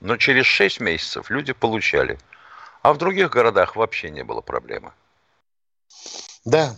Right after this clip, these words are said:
Speaker 2: да, чем подальше от Москвы, тем было проще получить жильё.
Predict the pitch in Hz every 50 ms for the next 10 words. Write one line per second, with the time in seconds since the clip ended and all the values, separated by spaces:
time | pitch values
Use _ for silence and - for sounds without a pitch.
0 | - - 90 95 117 120 117 104 95 - - - 113 110 104 92 _ _ - 117
1 | 117 127 123 113 - - - 107 - - 104 95 - _ 101 113 110 - - -
2 | 180 175 165 - - 113 110 104 90 98 117 131 131 120 113 - 92 101 104 101
3 | - - 110 - - 76 73 76 - - 98 98 90 82 73 76 73 71 76 80
4 | -